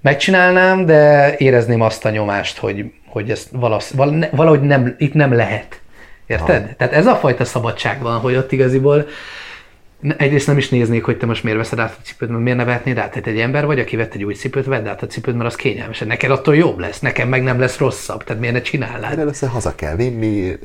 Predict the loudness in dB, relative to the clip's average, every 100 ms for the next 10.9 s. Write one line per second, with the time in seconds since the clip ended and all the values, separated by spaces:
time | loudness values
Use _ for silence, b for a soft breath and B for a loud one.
0 | -2 0 0 2 4 6 6 4 4 4
1 | 4 4 2 0 0 -2 -2 0 2 2
2 | 0 -2 0 -2 0 0 0 -2 -6 -6
3 | -2 0 0 -2 -4 -6 -8 -8 -12 -18
4 | -2 0 4 4 4 4 4 4 4 2
5 | 0 -2 -4 -4 -6 -8 -10 -12 -12 -14
6 | -18 -6 -4 0 0 2 0 0 -2 -2
7 | -2 -4 -4 -4 -4 -4 B B B B
8 | B B 2 4 4 2 2 4 4 4
9 | 2 -2 -18 -20 _ 0 4 4 4 4
10 | 4 4 2 2 4 4 2 0